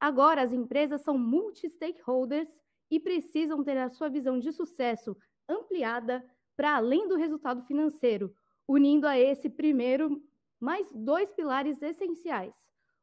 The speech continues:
o desenvolvimento ambiental e o social. Nesse Insidercast, a gente vai mostrar o efeito desse poderoso Triple Bottom Line nos negócios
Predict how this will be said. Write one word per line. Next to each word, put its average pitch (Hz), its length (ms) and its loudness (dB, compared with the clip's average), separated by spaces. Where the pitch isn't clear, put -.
o 220 80 -4
desenvolvimento 311 800 2
ambiental 311 760 2
e 233 120 -6
o 285 40 -2
social. 302 560 -4
Nesse 403 260 0
Insidercast, 302 880 -2
a 240 80 -2
gente 302 200 -2
vai 311 120 -2
mostrar 294 360 0
o 294 80 0
efeito 302 540 -2
desse 294 460 -4
poderoso 277 600 -2
Triple 339 380 -4
Bottom 233 500 -4
Line 285 380 -2
nos 392 200 -2
negócios 254 680 -2